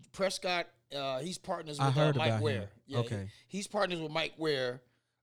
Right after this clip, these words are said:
Speaker 1: Um, there's, uh, it, I'm a,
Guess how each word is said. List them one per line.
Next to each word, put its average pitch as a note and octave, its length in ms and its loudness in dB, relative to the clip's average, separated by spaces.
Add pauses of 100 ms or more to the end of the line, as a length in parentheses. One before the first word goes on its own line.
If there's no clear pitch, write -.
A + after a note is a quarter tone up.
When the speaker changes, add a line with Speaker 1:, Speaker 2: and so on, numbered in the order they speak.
(140)
Speaker 1:
Um, B2 1200 2 (140)
there's, C#3+ 380 0
uh, B2+ 500 -2 (1700)
it, A3 160 4
I'm B3+ 140 2
a, G3 40 0